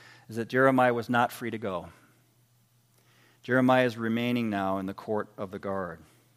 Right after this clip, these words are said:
Free from danger, rescued his life, but not free to go. Still detained by the king in the court of the guard. It all points to Christ,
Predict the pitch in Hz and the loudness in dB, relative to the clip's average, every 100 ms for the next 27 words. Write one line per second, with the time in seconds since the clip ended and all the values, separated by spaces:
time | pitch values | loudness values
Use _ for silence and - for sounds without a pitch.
0 | _ _ _ _ _ _ _ _ _ _ | _ _ _ _ _ _ _ _ _ _
1 | _ _ _ _ _ - - - 160 180 | _ _ _ _ _ -20 -6 4 4 6
2 | 151 156 190 151 165 160 - - 123 147 | 4 4 4 4 2 0 -10 -8 4 4
3 | - 151 131 139 165 139 143 - - - | 4 -4 -2 8 10 10 6 -8 -14 -18
4 | - 113 131 131 - 131 120 107 78 - | -10 -4 -2 -2 -2 -4 -2 -2 -4 -8
5 | - _ - - 127 120 - 123 92 - | -20 _ -16 -8 -6 -6 -8 -10 -10 -14
6 | - - _ _ - _ _ - _ _ | -20 -20 _ _ -20 _ _ -20 _ _
7 | 107 110 117 - 95 71 101 - - 113 | -2 -2 -2 -6 -6 -8 -18 -20 -12 -10
8 | 101 - 107 - - _ _ _ - - | -10 -6 -4 -6 -10 _ _ _ -20 -20
9 | - 110 107 104 82 98 _ _ _ _ | -20 -10 -2 -2 -2 -10 _ _ _ _
10 | 117 135 135 - 113 - 107 - 113 113 | 2 6 6 2 -8 -8 -14 -4 -2 -2
11 | 110 - - | -6 -16 -18